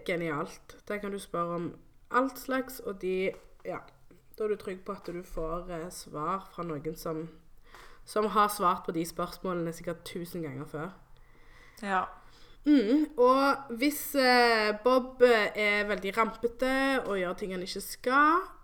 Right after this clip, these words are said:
Speaker 1: så, så er jeg veldig fan av sånn positiv, eh, oppdragelse. Hundre prosent
Speaker 2: Ja!
Speaker 1: positiv oppdragelse. Og det går på liksom ikke kjefte på hunden når han gjør noe gale,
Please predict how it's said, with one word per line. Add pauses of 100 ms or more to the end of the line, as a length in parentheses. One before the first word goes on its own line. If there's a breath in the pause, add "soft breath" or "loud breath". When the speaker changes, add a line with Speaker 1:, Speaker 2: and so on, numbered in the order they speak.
Speaker 1:
så, (1200)
så (380)
er
jeg
veldig
fan
av
sånn
positiv,
eh, (1080)
oppdragelse. (360)
Hundre
prosent
Speaker 2:
Ja!
Speaker 1:
positiv
oppdragelse. (1000 loud breath)
Og
det
går
på (140)
liksom
ikke
kjefte
på
hunden (800)
når
han
gjør
noe
gale,